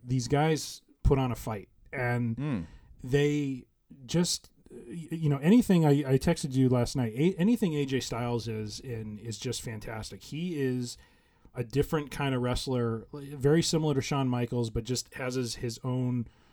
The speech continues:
Speaker 1: way, his own rhythm, and, and just, he, he just, every match he's in, he always brings out the best in, in the guys he's fighting.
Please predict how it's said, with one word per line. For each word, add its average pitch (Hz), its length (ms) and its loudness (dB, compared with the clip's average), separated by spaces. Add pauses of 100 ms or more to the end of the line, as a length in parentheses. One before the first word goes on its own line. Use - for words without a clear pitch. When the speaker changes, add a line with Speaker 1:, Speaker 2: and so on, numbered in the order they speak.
(160)
Speaker 1:
way, 123 400 2
his 120 180 0
own 113 200 0
rhythm, 117 520 -2
and, 120 360 -4
and 113 240 -8
just, - 380 -4
he, 147 160 -10
he 127 180 -10
just, 139 260 -4
every 156 280 -4
match 135 260 -4
he's 120 180 -10
in, 113 360 -4
he 120 180 -8
always 123 380 6
brings 120 280 0
out 117 180 0
the 120 60 -6
best 113 460 0
in, 113 260 -2
in 113 160 -6
the 107 80 -6
guys 110 320 -4
he's 104 160 -10
fighting. 98 360 -8